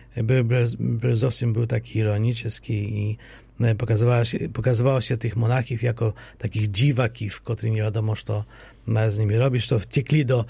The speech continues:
monasteriatu, muszą nie znaleźć sobie miejsca w współczesnym świecie. Co nie jest prawdą i, i o tym chce mówić ten dokument. <clears throat>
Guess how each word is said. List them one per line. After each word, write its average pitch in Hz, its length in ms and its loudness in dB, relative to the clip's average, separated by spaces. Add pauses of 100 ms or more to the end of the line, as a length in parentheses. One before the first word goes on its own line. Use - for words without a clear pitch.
(240)
monasteriatu, 135 760 2
muszą 127 280 -2
nie 123 120 0
znaleźć 117 340 -2
sobie 120 220 -2
miejsca 117 460 -2 (220)
w - 20 -20
współczesnym 113 560 -2
świecie. 101 480 -8 (320)
Co 156 120 0
nie 131 100 4
jest 117 160 0
prawdą 127 400 0
i, 98 200 0 (140)
i 127 80 2
o 135 100 2
tym 120 160 0
chce 123 300 2 (100)
mówić 123 300 4 (120)
ten 120 160 2
dokument. 123 640 0 (1120)
<clears throat> 151 40 4